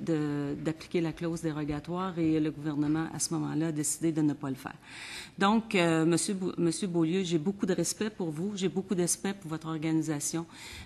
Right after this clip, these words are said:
Mais je pense que vous avez un devoir, quand vous vous adressez à la population, de dire les faits tels qu'ils sont. Et,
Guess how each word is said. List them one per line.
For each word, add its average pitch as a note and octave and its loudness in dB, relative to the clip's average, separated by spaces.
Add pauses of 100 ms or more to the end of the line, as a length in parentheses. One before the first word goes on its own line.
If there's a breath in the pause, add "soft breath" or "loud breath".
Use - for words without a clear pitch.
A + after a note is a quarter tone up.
Mais E3 4
je E3+ -2
pense A3+ 2
que F#3 -2
vous E3+ 0
avez E3+ 2
un F3+ 6
devoir, E3 0
quand E3 -2
vous D#3 -2
vous D#3 -2
adressez D#3+ -2
à F3 -2
la D#3+ -2
population, E3 -2 (380 loud breath)
de F3+ 4
dire G#3+ 2
les F3 4
faits G3+ -4
tels F3+ -2
qu'ils D#3 -4
sont. - -6 (540 loud breath)
Et, E3+ 4